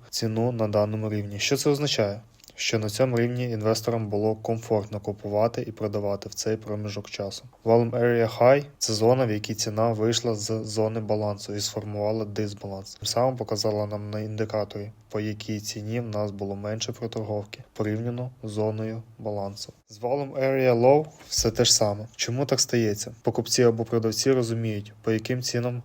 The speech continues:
зазначений час було комфортно торгувати цей актив. І коли ціна виходить за зони комфорту, починаються покупки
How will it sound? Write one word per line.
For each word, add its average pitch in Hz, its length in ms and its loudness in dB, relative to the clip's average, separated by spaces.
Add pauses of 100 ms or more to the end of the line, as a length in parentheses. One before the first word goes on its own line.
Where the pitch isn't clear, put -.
зазначений 110 640 0
час 117 300 0
було 110 240 0
комфортно 110 480 -4
торгувати 107 500 -2
цей 107 260 -4
актив. 101 280 -8 (160)
І 120 80 -10
коли 127 220 2
ціна 117 300 2
виходить 107 480 2
за 107 280 4
зони 104 340 -2
комфорту, 107 640 0 (160)
починаються 117 640 2
покупки 117 640 -4